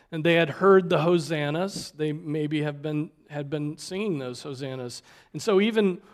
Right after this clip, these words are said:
while the Jews are rejecting Jesus, they wish to see him. They want to see him. They wish to make their, they, they need to form their own judgment about who he is and if he is the promised Messiah,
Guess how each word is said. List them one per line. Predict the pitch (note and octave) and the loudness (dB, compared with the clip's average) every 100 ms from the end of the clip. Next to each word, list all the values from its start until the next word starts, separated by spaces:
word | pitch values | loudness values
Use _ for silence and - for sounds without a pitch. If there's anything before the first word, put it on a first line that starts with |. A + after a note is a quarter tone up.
| _ | _
while | F3 F#3 A3+ | 0 6 8
the | G#3 E3+ | 8 4
Jews | C3 G3+ A3 G#3+ F#3 | 2 2 2 2 2
are | |
rejecting | E3 D#3+ C3+ F#3+ F#3+ F3 D#3+ C#3+ | 2 0 2 0 0 0 0 0
Jesus, | E3+ F3 C#3+ C3+ | -2 -2 -2 -8
they | - E3 G3+ | -2 0 0
wish | D#3+ D3+ - | 0 -4 -4
to | - | -10
see | F3 - C4+ B3 | -12 -4 2 4
him. | D#3+ B2 A2 _ _ _ _ _ _ _ _ _ _ _ _ _ _ _ E3 | 4 0 -6 _ _ _ _ _ _ _ _ _ _ _ _ _ _ _ -4
They | A#3 | 0
want | G#3+ | 2
to | G#3 | 2
see | - B3+ C4+ | -2 0 2
him. | F#3 C3+ | 2 2
They | E3 | 0
wish | B3+ B3+ A#3 - | 0 2 2 2
to | - F#3+ | -2 0
make | E3+ F#3 G#3+ G#3+ D#3+ | 2 4 2 0 -2
their, | F#3 F3+ E3+ - - - _ _ _ _ _ _ | 2 4 2 -2 -18 -20 _ _ _ _ _ _
they, | D#3+ A#3+ C#4 C4+ | 2 4 4 0
they | E3+ B3+ | 2 4
need | C4+ C4 G#3 | 6 6 4
to | |
form | F#3+ - G#3+ G#3+ G3+ | 0 0 4 6 6
their | G3 G3+ A#3 | 4 2 2
own | C4 C#4 A#3+ | 4 6 6
judgment | D3 C#3+ C3 C#3 B2+ B2+ | 4 0 -2 -6 -6 -6
about | D3 D3 D3+ D3+ D3+ | -6 0 2 0 -4
who | - F#3+ | -6 -4
he | D#3+ F3+ D#3 D3 | -4 -2 -2 0
is | D3 D3 | -2 -4
and | D3 D3+ - | -8 -10 -6
if | A3 G#3 - | -4 -4 -6
he | F#3 F3+ F3 | -6 -6 -2
is | E3 D#3+ C#3 D3 | 0 0 0 -8
the | C3+ | -8
promised | - C3+ B2 B2 - | -6 -6 -6 -12 -16
Messiah, | C#3+ C3 - F#3+ E3+ A#2 | -16 -14 -10 -6 -6 -8